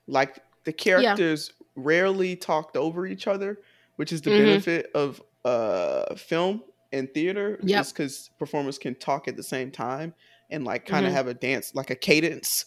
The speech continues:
Speaker 1: to the
Speaker 2: Yeah, yeah.
Speaker 1: talking. But it was like, "You finish your sentence? Okay, I start
Speaker 2: I
Speaker 1: my
Speaker 2: do mine.
Speaker 1: sentence." <laughs>
Speaker 2: Yeah.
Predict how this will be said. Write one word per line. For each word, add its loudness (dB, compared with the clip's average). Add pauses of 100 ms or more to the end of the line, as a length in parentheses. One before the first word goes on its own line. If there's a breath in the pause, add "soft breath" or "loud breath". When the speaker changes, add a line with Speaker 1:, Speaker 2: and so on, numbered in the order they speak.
(320 soft breath)
Speaker 1:
to 0
the 4
Speaker 2:
Yeah, 8
yeah. 2
Speaker 1:
talking. 2
But 4
it 2
was -2
like, 0
"You -8
finish -4
your 0
sentence? -6
Okay, -8 (380 soft breath)
I -18
start 0
Speaker 2:
I 2
Speaker 1:
my 2
Speaker 2:
do 2
mine. 0 (160)
Speaker 1:
sentence." 0
<laughs> 8
Speaker 2:
Yeah. 10